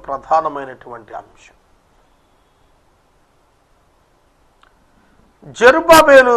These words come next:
నాయకత్వంలో వెనుకకు తిరిగి వచ్చినటువంటి యూదులు, బబులోను నుండి వెనుకకు తిరిగి వచ్చిన యూదులు,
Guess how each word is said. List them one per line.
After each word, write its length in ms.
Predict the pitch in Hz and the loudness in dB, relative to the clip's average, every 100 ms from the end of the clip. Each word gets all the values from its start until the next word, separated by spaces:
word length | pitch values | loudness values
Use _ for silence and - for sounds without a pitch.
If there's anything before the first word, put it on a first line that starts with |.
| 220 214 190 | 2 2 4
నాయకత్వంలో 840 | 214 233 220 - 196 190 185 185 147 180 - _ _ _ _ _ _ _ _ _ _ _ _ _ _ _ _ _ _ 143 | 4 2 -4 -8 -8 -8 -6 -6 -6 -10 -20 _ _ _ _ _ _ _ _ _ _ _ _ _ _ _ _ _ _ 0
వెనుకకు 440 | 202 311 349 302 302 | 0 2 0 0 -2
తిరిగి 240 | 269 269 247 | -4 -2 -2
వచ్చినటువంటి 840 | - 240 226 226 208 202 156 196 180 165 156 - - 165 | -4 0 0 0 0 -2 -2 -2 -2 -4 -8 -16 -20 -10
యూదులు, 400 | 208 262 202 123 - _ _ 135 | -6 -4 -4 -8 -14 _ _ -4
బబులోను 480 | 147 175 240 277 285 269 | -2 2 4 6 6 2
నుండి 220 | 247 220 214 | -2 -6 -6
వెనుకకు 380 | 190 214 226 208 202 | -6 -8 -12 -16 -16
తిరిగి 220 | 180 175 160 | -16 -14 -16
వచ్చిన 260 | - 151 139 151 | -16 -20 -18 -16
యూదులు, 300 | 160 123 | -18 -20